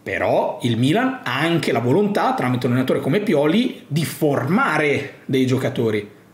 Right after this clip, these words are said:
Allegri non è questo, quindi ora ad Allegri chiediamo questo e gli si dice: "Max, lascia stare i risultati,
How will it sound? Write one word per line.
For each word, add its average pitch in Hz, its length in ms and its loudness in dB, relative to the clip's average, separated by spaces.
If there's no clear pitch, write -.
Allegri 147 300 2
non 139 80 2
è 131 100 0
questo, - 520 -4
quindi 117 380 -2
ora 165 600 0
ad 135 140 0
Allegri 131 420 0
chiediamo 127 380 0
questo - 720 -2
e 143 80 -2
gli 147 100 2
si 143 160 2
dice: 131 360 0
"Max, - 440 -2
lascia 160 280 0
stare 143 220 0
i 131 60 0
risultati, 123 680 0